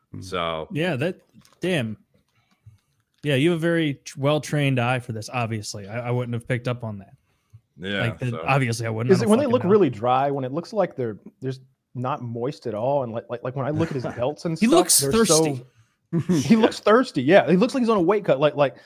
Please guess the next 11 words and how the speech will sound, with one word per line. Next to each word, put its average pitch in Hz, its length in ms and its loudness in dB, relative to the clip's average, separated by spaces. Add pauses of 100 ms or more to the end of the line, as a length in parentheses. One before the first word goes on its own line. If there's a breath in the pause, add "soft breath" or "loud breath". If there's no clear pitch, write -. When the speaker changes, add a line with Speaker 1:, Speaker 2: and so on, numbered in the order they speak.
(180 loud breath)
Speaker 4:
the 151 120 4
thing 196 200 0
that 196 80 0
I'm 180 100 4
most 165 240 2
familiar 131 260 -2
with 113 200 -2
is, 104 160 -10 (160)
is 104 260 -10 (200)
watching 120 340 -2
fighters 117 560 -4